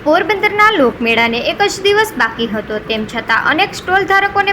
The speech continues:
પાલિકા દ્વારા જગ્યા ફાળવવામાં ન આવતા અને કેટલીક જગ્યામાં દબાણ થતા રોષ જોવા મળ્યો હતો. ઉગ્ર રજૂઆતના અંતે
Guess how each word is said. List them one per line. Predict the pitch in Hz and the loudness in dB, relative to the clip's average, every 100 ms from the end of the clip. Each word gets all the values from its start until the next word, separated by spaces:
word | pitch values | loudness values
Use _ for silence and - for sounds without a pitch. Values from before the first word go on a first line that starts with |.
| 403 | 2
પાલિકા | 254 302 370 392 | 2 2 0 0
દ્વારા | 381 392 403 | 2 2 2
જગ્યા | 359 349 392 392 | -2 0 0 2
ફાળવવામાં | 392 392 381 392 392 339 | 2 2 2 2 2 2
ન | 320 | 4
આવતા | 392 254 208 214 208 208 - - | 6 6 2 0 -2 -4 -8 -2
અને | 240 240 | 0 0
કેટલીક | 240 247 240 254 | -2 -2 -4 -4
જગ્યામાં | 220 247 240 240 | -2 0 2 2
દબાણ | 349 415 415 311 | 4 4 2 -2
થતા | 247 233 285 | 0 2 2
રોષ | 381 - | 0 0
જોવા | 403 403 403 | 2 4 4
મળ્યો | 277 214 208 | 2 2 -2
હતો. | 202 190 180 - - - - - - | -6 -8 -12 -14 -16 -16 -16 -6 -2
ઉગ્ર | 247 254 247 | 0 2 0
રજૂઆતના | 247 262 247 240 247 240 240 | 0 0 0 0 0 0 0
અંતે | 240 | -2